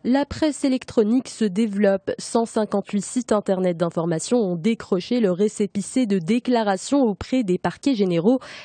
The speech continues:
Quatre-vingt-neuf de leurs journalistes ont eu leur carte de presse professionnelle.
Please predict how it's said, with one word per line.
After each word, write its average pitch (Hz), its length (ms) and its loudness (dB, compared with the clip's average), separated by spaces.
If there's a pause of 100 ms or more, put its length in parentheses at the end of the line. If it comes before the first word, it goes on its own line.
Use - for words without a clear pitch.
(120)
Quatre-vingt-neuf 185 640 0
de 170 80 2
leurs 165 220 2
journalistes 196 680 0
ont 185 140 2
eu 233 160 4
leur 214 220 2
carte - 420 -4
de 240 160 0
presse - 340 -6
professionnelle. 226 720 0